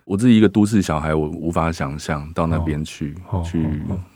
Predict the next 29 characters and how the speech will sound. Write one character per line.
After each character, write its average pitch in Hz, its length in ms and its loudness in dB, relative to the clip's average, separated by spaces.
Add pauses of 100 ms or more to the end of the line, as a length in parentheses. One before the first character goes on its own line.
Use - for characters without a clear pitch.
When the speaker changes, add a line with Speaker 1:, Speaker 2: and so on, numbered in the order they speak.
(140)
Speaker 1:
教 82 180 -2
书 80 220 -4
啊 78 140 0
那 82 100 0
个 71 100 -4
过 71 240 -6
程， 58 240 -12
但 98 120 2
是 117 80 6
我 90 100 8
觉 87 120 0
得 80 60 2
他 95 160 -2
也 80 80 0
在 87 200 0
那 90 140 0
里 73 140 -2
面 82 300 -2
试 90 320 -4
着 73 100 -4
想 69 220 -10
要 78 100 -6
去 78 640 -6 (180)
做 120 220 4
好 78 140 -6
那 73 160 -2
件 73 200 -8
事 - 200 -12
情， - 180 -18